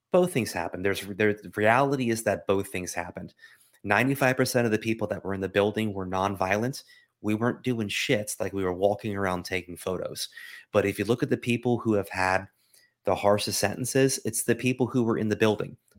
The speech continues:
not outside the building, who were acting crazy. And I am a, I'm a nonviolent person. Like, I do jujitsu, so you can argue maybe I do like violence a little bit, but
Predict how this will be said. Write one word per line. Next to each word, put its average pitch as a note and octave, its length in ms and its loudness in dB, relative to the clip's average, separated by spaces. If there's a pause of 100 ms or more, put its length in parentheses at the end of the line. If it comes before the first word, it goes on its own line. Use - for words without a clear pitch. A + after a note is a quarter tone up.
not G#2+ 180 6
outside G2+ 400 2
the F2 80 -14
building, F#2+ 380 0
who G2 140 -4
were F2+ 140 -6
acting G2 340 -4
crazy. - 440 -2 (640)
And F#2+ 340 2
I G#2 160 4
am A#2 140 2
a, G2 300 2
I'm G2+ 160 0
a F#2+ 40 -4
nonviolent A2 760 2
person. A2+ 380 0
Like, G2 120 -4
I F#2+ 60 -4
do G#2+ 160 0
jujitsu, A2 580 -4
so - 100 -10
you F#2+ 60 -12
can F#2+ 80 -8
argue G2+ 300 -2
maybe G2+ 280 -2
I F#2 80 -2
do G#2 200 -2
like G2+ 180 0
violence F#2+ 320 -2
a - 80 -10
little A2 180 4
bit, B2 200 8 (400)
but - 220 6